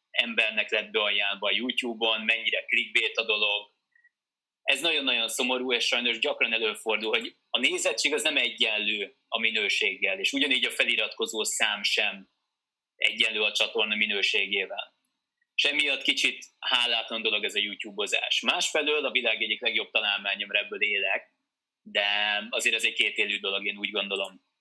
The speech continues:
És nagyon-nagyon nehéz tervezni vele, hogy berobban-e egy csatorna. Mert vannak, akik tényleg nagyon igényes tartalmat gyártanak, de egész egyszerűen nem tudnak berobbanni, és ez az, ami ténylegesen szomorú.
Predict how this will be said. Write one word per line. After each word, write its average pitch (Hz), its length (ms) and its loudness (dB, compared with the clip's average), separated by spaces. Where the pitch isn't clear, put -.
És - 200 0
nagyon-nagyon 110 460 2
nehéz 104 380 0
tervezni 104 520 0
vele, 104 160 2
hogy 101 160 -2
berobban-e 101 460 0
egy 98 120 0
csatorna. - 560 -6
Mert 113 160 0
vannak, - 240 0
akik - 240 0
tényleg 113 300 0
nagyon 110 360 -2
igényes 151 400 0
tartalmat 139 460 -2
gyártanak, 135 440 -4
de 147 80 2
egész 226 360 0
egyszerűen 160 400 -2
nem 110 160 -16
tudnak 107 340 -4
berobbanni, 98 600 -2
és - 240 -2
ez 135 160 0
az, 127 80 -2
ami 127 160 2
ténylegesen 110 520 0
szomorú. 95 480 -8